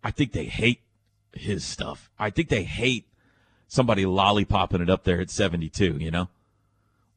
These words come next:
Like, they want a fastball. Tech, <laughs> Tech's like, "Throw it harder." I used to play tennis against my buddy Johnny Reether in college,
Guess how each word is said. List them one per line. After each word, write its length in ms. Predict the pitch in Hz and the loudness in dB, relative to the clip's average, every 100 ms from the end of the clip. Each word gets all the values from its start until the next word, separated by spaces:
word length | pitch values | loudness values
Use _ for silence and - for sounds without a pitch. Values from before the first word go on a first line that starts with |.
| _ _ - | _ _ -10
Like, 120 | 101 | 0
they 140 | 135 156 | 6 8
want 180 | 139 | 8
a 40 | 104 | 4
fastball. 640 | - 104 98 - - - | 2 2 2 0 -6 -6
Tech, 220 | - 156 160 - | 2 2 2 -2
<laughs> 80 | 127 | 2
Tech's 280 | 175 151 | 2 2
like, 200 | 135 117 - - 403 - - - | 0 -2 -4 -2 -2 -2 -10 -2
"Throw 240 | - 302 | 10 10
it 60 | 202 | 10
harder." 440 | 120 - 123 95 - _ _ _ _ _ _ _ _ _ _ _ | 6 2 2 -2 -8 _ _ _ _ _ _ _ _ _ _ _
I 60 | 165 | 2
used 180 | 208 - | 2 2
to 60 | |
play 160 | 175 156 | 4 4
tennis 360 | - 143 127 - | 6 4 4 0
against 280 | 98 98 98 | -2 -2 0
my 80 | 95 | 0
buddy 260 | 101 95 | 2 0
Johnny 340 | 78 101 113 98 | 0 -2 0 -2
Reether 440 | 90 95 95 85 | -2 -4 -4 -6
in 100 | 76 | -6
college, 540 | 87 85 - 147 - | -6 -6 -6 -12 -16